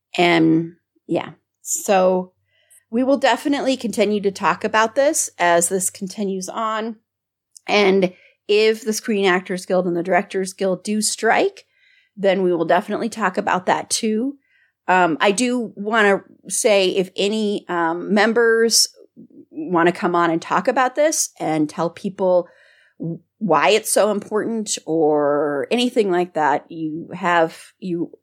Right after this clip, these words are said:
an open invitation to come on and talk about that as well. Um, but we will always support the guilds, and it's just really despicable and disgusting to me. And also be careful of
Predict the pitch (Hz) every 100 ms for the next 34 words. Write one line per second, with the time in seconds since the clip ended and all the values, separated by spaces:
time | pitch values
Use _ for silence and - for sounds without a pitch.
0 | - 170 202 196 208 202 185 185 170 165
1 | 170 170 160 - 160 156 147 160 - 240
2 | 233 202 214 190 170 165 - 185 180 185
3 | 185 _ _ _ _ _ _ - 147 143
4 | 143 147 - 165 - 175 196 180 185 175
5 | - 156 170 180 - 170 - 220 214 -
6 | - - _ _ _ _ _ _ 190 190
7 | 180 165 170 151 - - - _ _ _
8 | _ _ _ _ 156 156 147 143 180 -
9 | 156 - - 170 156 - - - - -
10 | _ _ _ _ _ 202 196 185 185 -
11 | 180 175 160 160 180 185 - 185 185 190
12 | 175 165 165 _ _ _ _ _ _ _
13 | 196 180 185 226 294 269 285 320 269 294
14 | 294 269